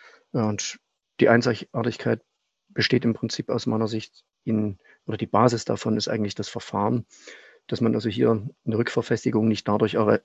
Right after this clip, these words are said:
erhält, dass geschlossene Zementsteinstrukturen entstehen, die ja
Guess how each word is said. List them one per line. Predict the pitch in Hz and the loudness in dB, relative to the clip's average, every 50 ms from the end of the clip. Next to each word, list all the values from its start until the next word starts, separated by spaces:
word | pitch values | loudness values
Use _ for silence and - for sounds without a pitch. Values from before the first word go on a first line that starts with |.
| _ | _
erhält, | - - 95 104 107 113 110 - - - - - - - _ _ | -2 0 4 6 8 6 6 4 -2 -14 -18 -20 -20 -20 _ _
dass | - - 107 - | -10 -10 -6 -4
geschlossene | - - - 113 104 - - 98 | -4 -2 0 0 0 0 -2 -2
Zementsteinstrukturen | - - 101 101 110 - - 110 113 110 - - 107 - - 123 117 113 - | 0 2 2 2 2 2 2 2 2 0 0 -2 -4 -2 0 0 2 2 2
entstehen, | 117 110 - - 117 113 110 113 104 - _ - - - - - - - - _ _ - | 0 0 2 4 4 4 4 4 0 -2 _ -20 -20 -20 -20 -20 -20 -20 -20 _ _ 0
die | 110 104 104 104 104 95 90 85 - - _ _ - | 4 4 6 6 4 2 0 -6 -12 -18 _ _ -6
ja | 107 101 98 | -4 -4 -4